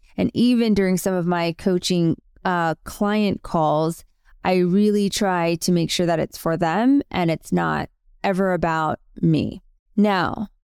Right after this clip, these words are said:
we have actually restarted our local Arizona team rather than passing on our referrals to agents. So that was something new. So we're starting that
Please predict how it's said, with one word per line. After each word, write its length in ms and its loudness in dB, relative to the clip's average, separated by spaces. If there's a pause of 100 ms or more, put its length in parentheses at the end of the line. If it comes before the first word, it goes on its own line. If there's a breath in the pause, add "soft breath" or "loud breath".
(400)
we 180 4
have 440 0
actually 840 0
restarted 1080 0
our 160 0
local 840 0
Arizona 500 0
team 380 0
rather 320 0
than 180 0
passing 480 -2
on 440 0 (220)
our 140 0
referrals 680 -2
to 220 0
agents. 380 0
So 80 -4
that 220 -2
was 140 -2
something 420 0
new. 180 2
So 180 -2
we're 120 -2
starting 420 -2
that 240 -2